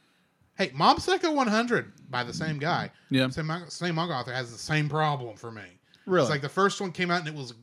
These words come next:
Speaker 1: great.
Speaker 2: Mm-hmm.
Speaker 1: Second one started, it's like, "I'm not feeling this."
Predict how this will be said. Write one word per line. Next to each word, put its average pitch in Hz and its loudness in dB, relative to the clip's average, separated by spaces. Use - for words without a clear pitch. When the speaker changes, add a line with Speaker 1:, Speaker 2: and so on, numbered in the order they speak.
Speaker 1:
great. 127 -4
Speaker 2:
Mm-hmm. 139 6
Speaker 1:
Second - -4
one 170 -4
started, 170 -4
it's 139 -12
like, 139 -8
"I'm 123 -8
not 110 -10
feeling 120 -8
this." 143 0